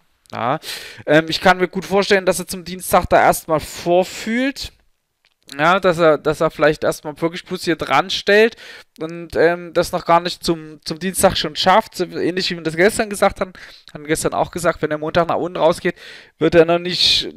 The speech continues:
drei Stufen mit einmal nehmen können, sondern erstmal eine, dann Gegenreaktion und dann die anderen später. Das wird hier auch so sein, ne? Also wenn der dax zum Dienstag jetzt hier unten reinschlägt,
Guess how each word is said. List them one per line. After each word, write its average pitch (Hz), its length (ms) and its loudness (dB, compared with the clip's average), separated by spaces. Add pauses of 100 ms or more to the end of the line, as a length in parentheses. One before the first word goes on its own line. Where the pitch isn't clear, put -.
drei 151 340 6
Stufen 190 440 -4
mit 170 100 0
einmal 180 360 6
nehmen 202 220 0
können, 196 260 2
sondern 180 260 0
erstmal 160 380 0
eine, 190 360 6
dann 170 220 -2
Gegenreaktion 180 1000 0
und 165 100 -10
dann 165 220 2
die 156 140 0
anderen 165 300 2
später. 185 280 2 (300)
Das - 160 -8
wird - 140 -6
hier 139 180 2
auch 82 160 0
so 147 140 -12
sein, 123 300 -2
ne? 175 100 2
Also 180 180 -2
wenn 160 120 -6
der 151 80 -2
dax 151 220 0
zum 160 140 -12
Dienstag 156 320 -8
jetzt - 160 -8
hier 143 120 -8
unten 147 200 -12
reinschlägt, 139 640 -4